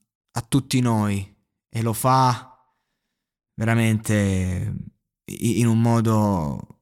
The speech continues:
di una sincerità. Ecco, la verità a volte è pesante. Questa testimonianza sarà in eterno.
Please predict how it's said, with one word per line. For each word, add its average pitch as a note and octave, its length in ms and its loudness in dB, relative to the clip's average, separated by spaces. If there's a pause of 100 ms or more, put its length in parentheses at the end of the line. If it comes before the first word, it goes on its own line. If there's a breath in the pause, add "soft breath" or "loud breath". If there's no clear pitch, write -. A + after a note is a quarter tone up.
di A#2+ 200 -4
una B2 160 2
sincerità. A#2 720 2
Ecco, A#2 200 -2
la A#2 120 2
verità B2+ 400 2
a B2 60 2
volte A2 520 -2
è - 100 -12
pesante. F#2+ 840 -2 (460 loud breath)
Questa A#2+ 220 -2
testimonianza B2+ 720 2
sarà A#2 280 0
in A2+ 140 2
eterno. G2+ 920 -2